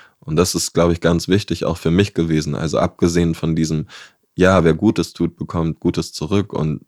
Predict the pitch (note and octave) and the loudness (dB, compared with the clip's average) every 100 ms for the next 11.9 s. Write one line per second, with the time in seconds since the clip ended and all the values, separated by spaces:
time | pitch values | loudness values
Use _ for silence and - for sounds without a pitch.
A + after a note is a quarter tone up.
0 | - _ _ - - E2 E2+ E2 D#2+ D#2+ | -20 _ _ -10 -4 0 0 2 0 0
1 | F2 D#2+ - F#2 G#2+ F2+ F2+ F2 - F#2+ | 0 -2 0 4 4 4 0 0 -2 -2
2 | G2 E2 E2 D#2+ - E2 - D#2+ D#2+ E2+ | -2 -4 -4 -4 -4 -6 -6 -4 0 2
3 | F2 D#2 D2+ _ _ - - - _ _ | 2 0 -8 _ _ -20 -20 -20 _ _
4 | - F2 E2 E2 D#2 - _ _ - E2 | 0 2 4 4 2 -4 _ _ -4 -2
5 | G#2 A2 G#2 - F2 G2+ G2 - F#2 G2 | 0 0 -2 0 -2 -2 -4 -2 0 -2
6 | F2+ F#2 E2+ - F#2 F2 - F2+ B2 - | 0 0 0 0 2 2 2 4 4 2
7 | F#2 - F2 D#2+ D#2 D2+ - F#2+ F#2+ F#2 | -2 0 0 0 -2 -10 -4 -4 0 0
8 | D#2 F2+ D#2 B2 - F#2+ F2+ - E2+ E2+ | 2 4 4 4 0 -2 -2 -4 -2 0
9 | E2+ D2 F2 E2 - - - _ - F2+ | 2 2 0 0 -2 -14 -20 _ -2 0
10 | F2+ E2+ F#2 A2 - G2 F2+ G2 G2+ F#2 | 2 4 4 2 0 2 4 4 2 0
11 | F2+ F#2 E2 G2 F#2+ E2 E2+ E2 F2 | -2 -2 -2 -2 -2 -2 0 0 -2